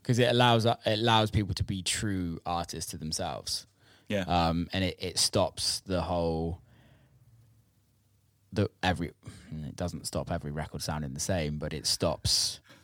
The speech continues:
Speaker 1: part of that, if you know what I mean.
Speaker 2: Yeah. I think it's, what's really interesting, you, you, you mentioned a kind of new wave of artists. And I think this also feeds a little bit into what we said about being the full package of an artist. And
Speaker 1: Yeah.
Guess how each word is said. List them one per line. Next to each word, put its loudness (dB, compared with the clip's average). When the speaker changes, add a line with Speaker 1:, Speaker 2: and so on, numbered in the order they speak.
Speaker 1:
part 2
of -8
that, -6
if -4
you -2
know -4
what -10
I -8
mean. -10
Speaker 2:
Yeah. -4
I -6
think 0
it's, -4
what's 0
really 2
interesting, 0
you, 0
you, -2
you -2
mentioned 0
a -4
kind -2
of 2
new 4
wave 0
of -6
artists. -2
And 2
I 0
think -2
this 0
also 0
feeds -2
a 0
little 2
bit 0
into 0
what 0
we -2
said 0
about -4
being -2
the 0
full -2
package -6
of -4
an -6
artist. -4
And 0
Speaker 1:
Yeah. -4